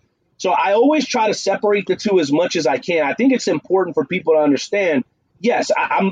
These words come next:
I'm both people. I'm the ring announcer, the commentator, and the podcaster. But when I'm at that job, I'm at that job. If I'm at K C X W doing commentary, or if I'm at X W E doing ring announcing, I, I'm not working with guys in that moment to try to book you for the show.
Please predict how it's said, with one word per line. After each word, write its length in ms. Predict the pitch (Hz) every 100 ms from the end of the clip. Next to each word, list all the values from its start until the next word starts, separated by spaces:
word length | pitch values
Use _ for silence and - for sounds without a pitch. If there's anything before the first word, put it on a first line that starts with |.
| -
I'm 180 | 180 170
both 320 | 196 226 -
people. 480 | 220 233 247 269 247
I'm 220 | 160 175
the 80 | 156
ring 240 | 135 190 202
announcer, 540 | 202 202 196 202 185
the 80 | 160
commentator, 760 | 180 190 185 175 196 185 175
and 280 | 160 165 190
the 60 | 156
podcaster. 880 | - - - 202 202 - 220 214 - - _
But 160 | 202 185
when 100 | 208
I'm 160 | 277 233
at 220 | 226 233
that 200 | 247 220
job, 380 | 233 240 254 240 - _ -
I'm 180 | 190 -
at 200 | 202 135
that 240 | 160 185 -
job. 380 | 139 92 87 - -
If 180 | 165 -
I'm 200 | - 240
at 180 | 247 226
K 160 | 226 214
C 160 | 226 208
X 100 | 208
W 260 | 214 208
doing 220 | 185 202 -
commentary, 640 | 196 185 - 185 151 139
or 180 | 143 143
if 80 | 135
I'm 120 | 196
at 120 | 185
X 180 | 196 202
W 280 | 220 196 202
E 80 | 190
doing 300 | 190 180 156
ring 200 | 196 240
announcing, 560 | 160 143 139 165 156 151 _ _ _ _ -
I, 80 | -
I'm 160 | 220 277
not 200 | 254 196
working 380 | 220 220 214
with 160 | 196 156
guys 380 | 175 180 170 -
in 180 | 185 196
that 200 | 180 175
moment 440 | 165 175 185 156
to 80 | 143
try 280 | 135 180 151
to 80 | 135
book 200 | 175 -
you 120 | 175
for 180 | 139 143
the 80 | 113
show. 240 | - 135